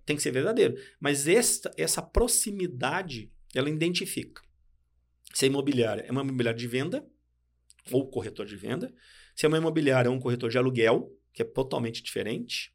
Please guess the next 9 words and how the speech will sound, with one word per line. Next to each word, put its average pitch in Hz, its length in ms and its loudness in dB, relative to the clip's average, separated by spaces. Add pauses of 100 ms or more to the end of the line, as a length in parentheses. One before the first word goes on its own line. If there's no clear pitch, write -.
(140)
né? 156 240 -2 (520)
Se - 300 4
há, 185 360 2 (260)
às 127 240 -2
vezes, 123 440 -2
um 135 160 -8
comportamento 143 1300 -4
de 123 260 -6
passivo, 208 640 -4